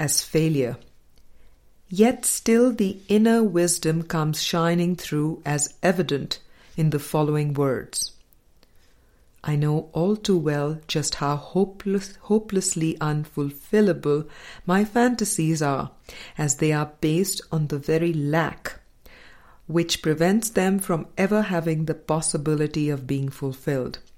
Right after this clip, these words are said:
Of course, if the lack were resolved and I did feel connected and at one and loved,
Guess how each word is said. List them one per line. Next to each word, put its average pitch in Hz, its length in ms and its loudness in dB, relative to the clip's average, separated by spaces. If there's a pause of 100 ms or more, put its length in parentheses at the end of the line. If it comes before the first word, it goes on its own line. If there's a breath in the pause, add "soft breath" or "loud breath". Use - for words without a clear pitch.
(1200 loud breath)
Of - 180 -2
course, 262 360 6
if 196 180 2
the 165 100 0
lack 180 360 0
were 165 100 2
resolved 156 640 0 (320 loud breath)
and 160 160 0
I 151 140 2
did 190 320 4
feel 180 240 2
connected 160 720 0 (260 soft breath)
and 156 160 0
at - 300 0
one 170 500 2
and 160 320 0
loved, 185 480 0